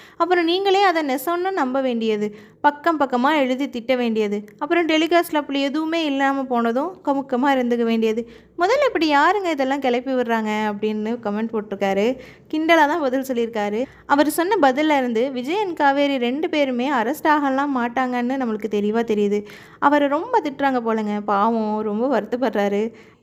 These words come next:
இவரு தான் டயலாக் எழுதினாருங்கிறப்போ ஃபுல் ஸ்டோரியும் இவருக்கு தானே தெரியும். அவரே போலீஸ் விஜய் காவேரி அரெஸ்ட் பண்ண மாட்டாங்கங்கிற மாதிரி சொல்லியிருக்கிறாருன்னா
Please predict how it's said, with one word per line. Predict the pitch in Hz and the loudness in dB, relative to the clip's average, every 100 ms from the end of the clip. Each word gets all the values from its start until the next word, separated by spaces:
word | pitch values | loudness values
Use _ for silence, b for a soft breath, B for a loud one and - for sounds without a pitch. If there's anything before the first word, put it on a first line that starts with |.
| _ | _
இவரு | 262 285 381 | -6 -2 0
தான் | 381 392 | 2 4
டயலாக் | 294 269 320 320 | 2 2 0 0
எழுதினாருங்கிறப்போ | 269 277 285 277 262 254 233 202 226 | 0 0 0 0 0 -2 -4 -4 -6
ஃபுல் | 240 330 381 - | -4 -2 -2 0
ஸ்டோரியும் | 311 294 302 | 0 0 0
இவருக்கு | 247 370 285 | 0 0 0
தானே | 254 254 | 0 0
தெரியும். | 247 214 208 214 208 _ | 0 -2 -2 -4 -8 _
அவரே | 233 269 311 311 | -4 0 0 0
போலீஸ் | 311 269 262 269 302 | 0 0 2 0 -2
விஜய் | 233 247 392 | -4 0 -2
காவேரி | 392 294 285 302 | 2 2 2 0
அரெஸ்ட் | 285 240 294 - | 0 0 -2 -4
பண்ண | 285 262 | -2 0
மாட்டாங்கங்கிற | 240 240 277 262 247 240 | -2 -2 -2 0 0 0
மாதிரி | 233 233 247 247 | 0 0 -2 -2
சொல்லியிருக்கிறாருன்னா | 220 220 220 214 202 196 226 | -2 -2 -2 -2 -2 -4 -4